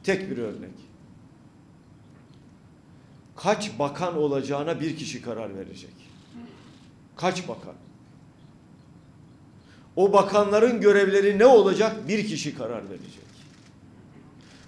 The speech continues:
Kaç başkan yardımcısı olacak? Bir kişi karar verecek. O başkan yardımcıların görevi ne olacak? Bir kişi karar verecek.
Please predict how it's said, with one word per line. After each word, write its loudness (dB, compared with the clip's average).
Kaç 4
başkan 4
yardımcısı 0
olacak? 0
Bir 2
kişi -6
karar -10
verecek. -16
O 2
başkan 6
yardımcıların 4
görevi 0
ne -4
olacak? 0
Bir -4
kişi -10
karar -10
verecek. -18